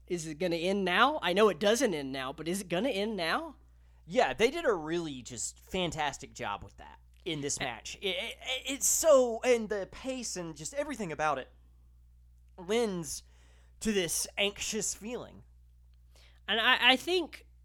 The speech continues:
Speaker 1: lately, you know, more matches have kinda messed up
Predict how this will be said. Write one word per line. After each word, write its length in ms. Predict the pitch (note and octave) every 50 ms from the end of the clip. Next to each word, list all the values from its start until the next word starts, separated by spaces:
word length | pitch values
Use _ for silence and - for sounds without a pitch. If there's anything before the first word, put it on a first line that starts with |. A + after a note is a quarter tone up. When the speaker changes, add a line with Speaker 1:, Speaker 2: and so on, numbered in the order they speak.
| - - - - - - - - - - - - -
Speaker 1:
lately, 640 | A3 G3+ G3 F#3 F3+ F#3+ G#3+ B3+ A#3 A#3+ B3+ C4 C#4
you 240 | C#4 C4 G3+ G#3+ G3+
know, 160 | G3+ G3 F#3+
more 240 | F#3+ G3 G3+ A3 A3
matches 460 | G#3 F#3 F#3 G3+ G#3 - A3+ G#3 -
have 140 | G3 E3 -
kinda 280 | - - G3 G3 F#3 E3
messed 380 | D#3 D#3 E3+ F#3 - - -
up 200 | G3 F#3+ G3 G3